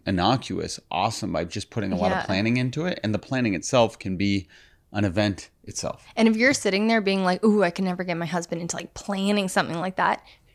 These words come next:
Speaker 2: neither of us are planners. Shane and I are not like that, eh, typically. But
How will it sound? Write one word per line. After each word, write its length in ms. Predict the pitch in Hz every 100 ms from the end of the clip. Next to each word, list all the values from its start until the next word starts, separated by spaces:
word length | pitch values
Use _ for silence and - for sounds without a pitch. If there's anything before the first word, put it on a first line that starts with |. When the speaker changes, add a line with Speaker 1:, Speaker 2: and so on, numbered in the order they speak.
| -
Speaker 2:
neither 560 | 208 226 262 311 269 208
of 220 | 180 175
us 240 | 180 -
are 180 | - 170
planners. 520 | - 185 151 - - -
Shane 340 | - 208 226
and 140 | 247
I 220 | 202 175 185
are 180 | 190 190
not 300 | 185 151 -
like 220 | 156 165
that, 340 | - - - _ _
eh, 80 | 202
typically. 540 | 185 190 - - 95 - - - - _ - 180
But 220 | 208